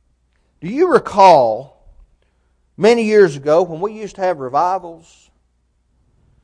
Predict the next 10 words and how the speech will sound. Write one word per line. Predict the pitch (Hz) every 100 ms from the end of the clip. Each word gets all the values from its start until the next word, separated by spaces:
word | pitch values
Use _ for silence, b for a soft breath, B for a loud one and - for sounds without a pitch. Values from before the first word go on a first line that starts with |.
| _ _ _
Now | 151
I'm | 247
talking | 254 214 214 170
about | 170 175
the | -
two-week | - 185 165 156 110
revivals. | 110 104 80 - _ _ _ _ _ _ _ _ _ _ _
The | 123
ones | 180 214 208 175
where | 180 170 160 147 139